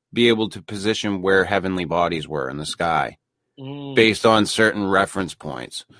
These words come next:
Speaker 2: So like
Speaker 1: or
Speaker 2: a
Speaker 1: whatever.
Speaker 2: G P S kind of thing, right?
Speaker 1: Right. So they could basically, like, put in, like, the, uh,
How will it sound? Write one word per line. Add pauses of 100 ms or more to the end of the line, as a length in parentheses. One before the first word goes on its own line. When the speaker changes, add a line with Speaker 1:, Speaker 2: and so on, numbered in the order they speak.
Speaker 2:
So
like
Speaker 1:
or
Speaker 2:
a
Speaker 1:
whatever.
Speaker 2:
G
P
S
kind
of
thing, (120)
right?
Speaker 1:
Right.
So
they
could
basically,
like,
put
in,
like, (300)
the,
uh,